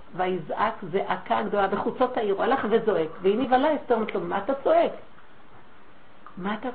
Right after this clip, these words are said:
צועק? זה לא מתאים לתלמיד חכם לצעוק ברחובות." דברי חכמים בנחת נשמעים.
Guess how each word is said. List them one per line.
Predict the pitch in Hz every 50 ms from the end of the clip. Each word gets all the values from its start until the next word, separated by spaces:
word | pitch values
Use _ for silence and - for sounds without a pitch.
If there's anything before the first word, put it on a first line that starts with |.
| - -
צועק? | 262 233 247 262 175 170 - - - - - - - - - - - - - - - - - -
זה | 175
לא | 185 196
מתאים | 240 285 - - 339 330 392 -
לתלמיד | 196 185 - 208 196 202 196 -
חכם | - - - - 196 190
לצעוק | 196 190 - - 190 -
ברחובות." | - 185 - - - 196 185 180 185 165 - - - - - - - - - - - - - -
דברי | 180 170 185 202
חכמים | - - 208 - - 185 185 190 185
בנחת | 180 175 175 202 214 214 320 320 - 294
נשמעים. | 254 - - - 190 170 170 170